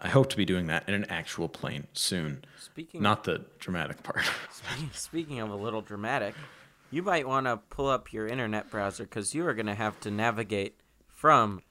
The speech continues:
Speaker 2: the Collard Greens Wikipedia page to Aristotle.
Speaker 1: Oh, okay. Guess we're doing the segment now. <laughs> This is the least organized episode
Speaker 2: Yeah,
Speaker 1: of all
Speaker 2: but
Speaker 1: time.
Speaker 2: somehow
Speaker 1: Oh.
Speaker 2: we're, like, way far in.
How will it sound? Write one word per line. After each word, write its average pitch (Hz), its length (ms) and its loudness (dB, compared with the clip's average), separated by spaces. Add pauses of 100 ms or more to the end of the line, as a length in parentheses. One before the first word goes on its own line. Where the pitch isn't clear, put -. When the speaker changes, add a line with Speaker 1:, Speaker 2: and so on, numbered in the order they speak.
(600)
Speaker 2:
the 107 120 -4
Collard 131 640 6 (160)
Greens 113 480 0
Wikipedia 107 680 -2
page 101 460 -2 (240)
to 131 420 4 (300)
Aristotle. 95 880 2 (1300)
Speaker 1:
Oh, 113 300 2
okay. 104 560 2
Guess 104 240 -2
we're 127 80 0
doing 123 320 6
the 98 80 -2
segment - 560 2
now. - 220 -8
<laughs> - 640 -2
This 139 420 2
is 151 200 -6
the 123 100 -2
least 92 500 -2
organized 87 560 -4 (320)
episode - 380 -4
Speaker 2:
Yeah, - 60 6
Speaker 1:
of 175 60 2
all 160 60 2
Speaker 2:
but 143 80 2
Speaker 1:
time. - 60 0 (220)
Speaker 2:
somehow 135 220 6
Speaker 1:
Oh. 113 40 -2
Speaker 2:
we're, 120 120 4
like, 113 280 0
way 113 300 0
far 110 340 -2
in. 95 280 -6